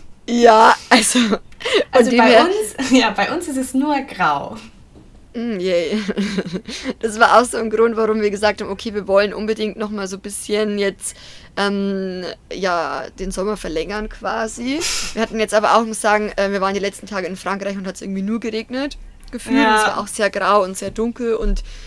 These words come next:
Speaker 1: sehr frustrierend. Aber
Speaker 2: <laughs>
Speaker 1: jetzt sind wir in Spanien, alles ist wieder gut, die Welt ist wieder in Ordnung. Also
Speaker 2: Das
Speaker 1: von
Speaker 2: ist
Speaker 1: dem her
Speaker 2: schön.
Speaker 1: ist auch, ja, ich find, es
Speaker 2: Schön,
Speaker 1: ist auch
Speaker 2: dass
Speaker 1: irgendwie
Speaker 2: bei
Speaker 1: so,
Speaker 2: euch
Speaker 1: ja.
Speaker 2: Ja, wir wollten, ich wollte, ich war ja auch mit einer Freundin eben auf Ibiza und Formentera.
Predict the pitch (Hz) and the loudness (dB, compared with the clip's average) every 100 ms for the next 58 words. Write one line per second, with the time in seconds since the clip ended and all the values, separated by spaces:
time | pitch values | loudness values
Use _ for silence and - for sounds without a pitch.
0 | - - - 262 - 226 - - 220 269 | -18 -8 2 2 2 -6 -6 -2 4 4
1 | 285 294 - - - - - 214 214 208 | 4 -2 -10 -20 -20 -20 -2 2 6 6
2 | 208 196 - - 214 - 208 196 196 - | 6 0 -10 -2 0 0 0 -2 -2 -2
3 | 185 214 214 196 202 185 185 190 233 285 | -2 -2 -2 -4 -4 -6 -6 -4 0 0
4 | - 214 208 220 - 220 202 202 233 - | 0 0 0 0 -4 -2 -2 0 -2 2
5 | 240 269 - 480 302 254 - - 226 233 | 2 0 -4 -10 -8 -8 -4 4 6 6
6 | 294 214 196 277 294 262 302 - 262 254 | 4 2 2 6 6 8 8 6 4 -2
7 | - - - - 233 240 294 302 - 277 | -8 -14 -14 -2 8 10 12 10 8 0
8 | 262 302 - 285 311 349 392 269 277 240 | 0 -2 0 2 4 4 2 2 2 4
9 | 254 233 214 208 208 190 - - - - | 4 6 6 6 2 -2 -14 -20 -20 -20
10 | - - - - - 208 190 294 - - | -20 -20 -20 -14 0 4 4 2 -8 -20
11 | - - - - 285 262 240 233 262 254 | -20 -20 -16 -2 4 6 6 4 -2 2
12 | 269 285 285 254 262 240 233 233 233 233 | 2 2 0 -4 -2 -4 -2 -4 -2 0
13 | 277 269 247 214 - 220 220 214 208 202 | 0 0 -2 -8 -6 -4 -2 -4 -6 -8
14 | 214 214 214 - 208 208 226 220 214 220 | -10 -8 -8 -6 -8 -6 -6 -8 -10 -8
15 | 214 220 277 311 | -6 -2 2 2